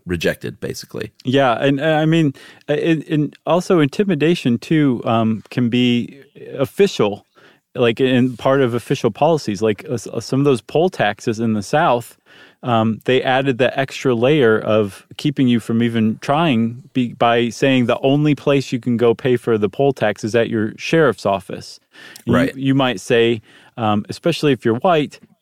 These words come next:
Speaker 2: uh, w-, "Well, big deal. You have to go to the sheriff's office." Well, imagine if you went to the sheriff's office and there was a really good chance that while you were there, tr-, paying your poll tax so that you could go vote,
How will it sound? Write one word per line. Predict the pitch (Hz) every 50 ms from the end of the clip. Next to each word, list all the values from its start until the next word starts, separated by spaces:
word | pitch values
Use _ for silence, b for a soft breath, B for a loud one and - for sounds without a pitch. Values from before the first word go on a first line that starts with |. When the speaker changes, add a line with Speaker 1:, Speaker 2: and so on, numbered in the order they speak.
| _ _
Speaker 2:
uh, | 117 117 113 -
w-, | - 90 - - - - 90 131
"Well, | 127 131
big | 120 117 156 143 120
deal. | - 160 156 113 101 104
You | 110
have | 113 -
to | - 110
go | 113 120 113
to | 110
the | 107
sheriff's | 95 - - 123 123 123 117 - - -
office." | 101 98 101 - - - - - B B B B B B B B _
Well, | 180 196 208
imagine | 190 190 202 220 190 196 180
if | 165 151 -
you | 151 151 151
went | 135 123 135 143 -
to | 147
the | 131 123
sheriff's | - - 160 160 143 - 117
office | 107 110 - - 135 - -
and | 120
there | 123 135 151
was | 160 139 135
a | 123
really | 107 120 135 139 135
good | 113 135 131 113
chance | - - 165 170 160 143 139 - - -
that | 120 113 117 113 - - _ _
while | 107 113 113 131 151
you | 156 147 151
were | 147 123 113
there, | 107 139 165 190 160 120 117 135 127 - _ _ _ _ _ _ _ _ -
tr-, | - - - -
paying | - - 214 233 254 247 226
your | 208 180
poll | - - - 214 220 220 220
tax | - - - 127 117 127 143 - -
so | - - 135
that | 131 135 123
you | 135 147 156
could | - - 151 131
go | 131 156 151 135
vote, | 117 117 147 156 123 101 -